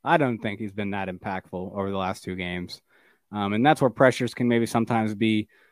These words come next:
a little bit of a, you know, a, a here or there stat. But, you know, just, you know, if, if you're doubting him at all, I know Andy Reid can say whatever he wants, but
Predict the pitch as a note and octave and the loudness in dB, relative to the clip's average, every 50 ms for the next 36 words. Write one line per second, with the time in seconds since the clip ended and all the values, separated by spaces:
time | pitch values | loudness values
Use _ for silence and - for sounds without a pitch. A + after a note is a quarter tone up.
0 | _ _ - - F#3+ F#3 F3 D#3+ C#3 C#3+ C#3 C#3 C3 A#2+ B2 A#2+ A2+ A2+ A#2 C3 | _ _ 0 4 8 10 10 10 8 8 6 6 6 6 6 4 4 2 2 0
1 | A#2 A2+ A2 G#2+ A2 A2+ A#2 A#2+ B2+ A2+ A#2 C3+ B2+ B2 A#2+ A2+ A#2 A2+ A2+ A2 | 0 2 4 4 4 2 0 0 0 0 2 2 2 4 4 2 2 0 0 -2
2 | - - - A2+ A2 G#2+ G2+ - A2+ A2 G#2+ - _ _ _ _ _ _ _ _ | -4 -2 0 0 0 0 -2 -4 -2 -2 -2 -4 _ _ _ _ _ _ _ _
3 | - C#3 C3 B2 B2 A2+ B2+ B2+ - - _ _ _ _ _ _ _ _ _ _ | -6 -2 0 0 0 2 0 -2 -2 -4 _ _ _ _ _ _ _ _ _ _
4 | - D#3+ C#3+ B2+ B2 B2 A#2+ - D#3+ D3+ C3 - D3 D3 C#3+ C#3 D3+ D#3 D#3+ D#3+ | -4 -4 -2 0 0 0 0 0 0 -2 0 2 2 2 4 6 8 8 8 8
5 | D#3 D#3 D#3 D3+ D3 C#3+ C#3+ C#3 C#3 C3+ C3+ C3 B2+ A#2 - _ _ _ _ _ | 6 4 4 4 4 6 8 8 8 8 6 4 0 -8 -14 _ _ _ _ _
6 | _ _ _ - B2 B2+ C#3 C#3+ C#3+ C#3+ C#3+ C#3 C3+ C3+ C3+ C#3 C3+ - B2+ A#2 | _ _ _ -6 -2 0 2 2 2 2 2 2 2 4 4 2 2 0 -4 -2
7 | - C3+ C3 B2+ B2+ B2+ B2 A#2+ A#2+ A#2+ A#2+ A#2 A2+ A#2 A#2 A2+ A2 G#2+ - - | 0 0 2 2 2 2 0 0 -2 -2 -2 -2 -2 -2 -2 -4 -4 -6 -10 -8
8 | - A2 G#2 G2+ G2+ | -4 -4 -4 -4 -4